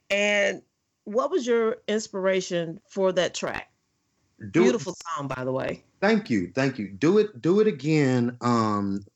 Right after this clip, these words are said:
Speaker 2: was the very last song that I put on, that, that we, we was working on. I, I normally start about six to, three to six months before we re-, record, just to kinda get it, because I, I normally have about twenty or thirty songs in my head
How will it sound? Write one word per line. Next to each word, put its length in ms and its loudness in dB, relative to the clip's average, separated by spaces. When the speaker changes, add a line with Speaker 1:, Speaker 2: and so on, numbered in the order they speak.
Speaker 2:
was 280 0
the 140 -2
very 400 0
last 340 -4
song 200 -4
that 100 -8
I 80 -10
put 180 -6
on, 280 -4
that, 340 -4
that 180 0
we, 240 -2
we 160 6
was 320 0
working 460 0
on. 160 -8
I, 180 -2
I 80 0
normally 340 2
start 540 -4
about 160 -2
six 380 0
to, 60 -4
three 140 2
to 80 2
six 300 -2
months 240 -2
before 320 -4
we 100 -2
re-, 200 -6
record, 580 -2
just 200 -2
to 60 -12
kinda 180 -2
get 120 0
it, 120 -4
because 260 -4
I, 80 -2
I 100 -2
normally 520 0
have 120 0
about 220 0
twenty 240 0
or 20 -2
thirty 240 0
songs 380 -2
in 100 -8
my 180 -14
head 360 0